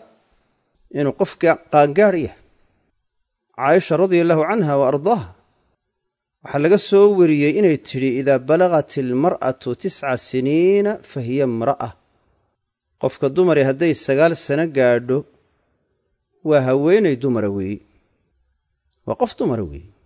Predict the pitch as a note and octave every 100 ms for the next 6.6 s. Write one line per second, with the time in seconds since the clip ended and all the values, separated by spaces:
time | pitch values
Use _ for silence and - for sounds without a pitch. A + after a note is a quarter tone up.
0 | _ _ _ _ _ _ _ _ _ -
1 | - A3 A#3 A3 A3 A3+ F#3+ F3+ D#3 D3
2 | D#3 E3+ - F#3+ G3 - _ - D3 F#3
3 | F#3 D#3 C#3 D#3+ D3 - D3 D3+ C#3 C3+
4 | C3+ - C3 C3+ D3 F3 F#3 F#3+ G#3 -
5 | _ _ _ _ - C3+ - D3+ E3+ D#3+
6 | D#3 C#3 A2+ B2+ B2+